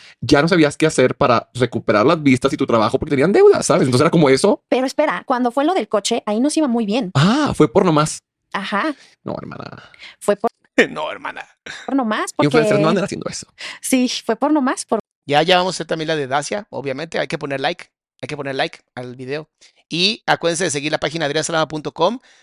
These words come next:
Speaker 3: para que entren al grupo de autoapoyo completamente gratuito por si no tienes dinero para pagar terapia.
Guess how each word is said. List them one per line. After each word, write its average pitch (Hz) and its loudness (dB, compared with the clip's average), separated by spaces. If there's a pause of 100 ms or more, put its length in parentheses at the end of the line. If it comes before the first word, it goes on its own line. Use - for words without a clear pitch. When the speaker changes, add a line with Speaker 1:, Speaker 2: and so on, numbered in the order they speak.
(140)
Speaker 3:
para 170 4
que 170 -2
entren 156 -6
al 147 -4
grupo 170 -4
de 190 2
autoapoyo 143 -8
completamente 156 -4
gratuito 147 -6
por 135 -12
si 127 -14
no 139 -10
tienes 156 -8
dinero 135 -6
para 139 -6
pagar 139 -4
terapia. 160 -4